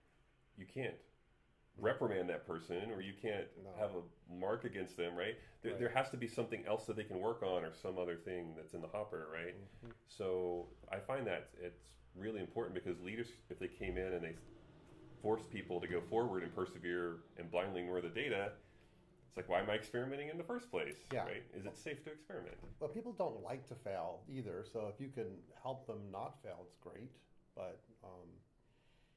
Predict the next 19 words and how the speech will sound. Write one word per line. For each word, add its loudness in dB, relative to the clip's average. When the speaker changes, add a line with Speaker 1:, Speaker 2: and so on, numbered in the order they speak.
Speaker 2:
but -4
you're -8
saying -4
basically -8
study -4
the -12
data -6
too, -8
so -14
you -10
know, -10
like, -14
are -6
you -8
going -2
in -4
the -4
right -4
direction? -6